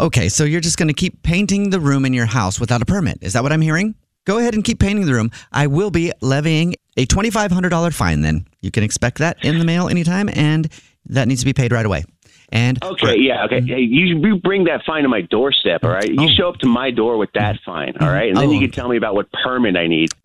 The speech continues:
Speaker 1: Okay, that's it. Condemned.
Speaker 2: But what?
Speaker 1: I said condemned. Do you know what that means?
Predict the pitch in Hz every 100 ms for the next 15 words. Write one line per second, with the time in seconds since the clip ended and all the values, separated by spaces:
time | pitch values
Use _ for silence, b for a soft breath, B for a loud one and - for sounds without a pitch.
0 | _ 185 175 160 202 208 - 202 185 151
1 | 147 - _ _ _ _ _ - 117 -
2 | _ - 95 - - - B B _ -
3 | 113 120 107 160 151 127 - 160 147 190
4 | 190 107 92 - 127 139 139 151 85 90
5 | 87 -